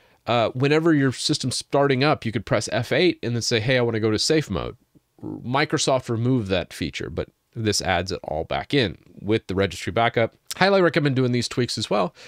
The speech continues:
And if you do run into problems, we have a bunch of little, uh, fixes there for, like, resetting the network and corruption. Uh, one big thing too, I mentioned this on the last video I did on this tool,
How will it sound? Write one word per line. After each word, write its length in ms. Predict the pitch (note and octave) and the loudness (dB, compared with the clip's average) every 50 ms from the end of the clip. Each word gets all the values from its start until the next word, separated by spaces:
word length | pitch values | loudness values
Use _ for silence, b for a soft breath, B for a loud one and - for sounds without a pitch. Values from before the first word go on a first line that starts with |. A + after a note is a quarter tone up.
| B B B - | B B B -4
And 100 | C#4+ C4+ | -2 -2
if 100 | - - | 0 -2
you 80 | C#4 | -2
do 100 | - A#3+ | -2 0
run 140 | A3 G3+ F#3 | 0 0 0
into 120 | F#3 F3 | 0 0
problems, 360 | D3 - B2+ A#2+ C3 C3+ B2+ C3 | 0 2 2 2 2 0 -2 -4
we 140 | B2+ A#2 | -2 0
have 180 | G#2+ A#2 A2+ A2 | 2 2 0 0
a 60 | G#2+ | -2
bunch 260 | G2 G2 A2 G#2 - | -2 -2 -2 -4 -4
of 160 | - G#2+ - - | -6 -10 -10 -6
little, 280 | G#2 G2 F#2+ F#2+ - B B B B B B B | -4 -4 -4 -4 -6 B B B B B B B
uh, 100 | F#2 G2+ | 0 0
fixes 520 | - - - C#3+ C#3 - - B2+ A#2 A2 | 0 0 0 0 0 0 2 0 0 0
there 200 | G#2 A2+ G#2+ G#2+ | 0 0 2 2
for, 200 | G#2 - - F#2 | 0 0 -2 -2
like, 180 | F2 F2 - - | -2 -2 -2 -4
resetting 400 | E2 - - - G2+ G2 G2 F2 | -4 -4 0 0 2 2 0 0
the 60 | F2 | 0
network 540 | F2+ A2 - - A2+ A2+ G#2+ G#2+ - - - _ _ - - | 0 -2 -2 0 0 2 2 0 0 -4 -20 _ _ -6 -2
and 440 | A#2 A2 G#2+ G#2+ F#2+ F2 E2+ - | 0 0 0 0 -2 -4 -8 -10
corruption. 380 | - - A#2+ G2 - - G2+ F#2 B B B B B B B B | -4 0 0 0 0 -2 -6 -6 B B B B B B B B
Uh, 180 | - C3 C3 B2+ | 2 2 4 4
one 220 | B2+ D#3 F3 E3+ | 4 4 2 4
big 220 | C3 D#3+ D#3+ C#3+ | 4 2 2 2
thing 240 | - - D#3+ C#3+ A#2+ | 2 0 0 0 0
too, 340 | - - D#3 D3+ D3+ D3+ D3 | 0 2 4 4 4 4 4
I 120 | - A2+ A#2 | 2 0 0
mentioned 360 | A#2 C3+ D3 D3 - C3 B2+ | 2 0 0 0 0 0 0
this 200 | B2+ B2 - - | 0 0 0 0
on 100 | G2 A2 | -2 0
the 80 | G#2 F2+ | 0 0
last 380 | F#2+ A2+ C#3 D#3+ E3 D3+ - | 0 2 0 0 0 -2 -2
video 320 | C#3 D3+ D#3 F3 E3+ E3 D#3+ | -2 -2 0 2 2 2 2
I 80 | D#3+ | 0
did 160 | E3 F3 E3+ | 0 -2 -2
on 100 | E3+ E3+ F3 | 0 0 0
this 300 | E3+ E3 D#3 - - - _ - - | 0 -2 -2 -4 -6 -8 _ -10 0
tool, 340 | - E3 D#3+ E3 E3 D#3+ | 2 4 4 4 2 0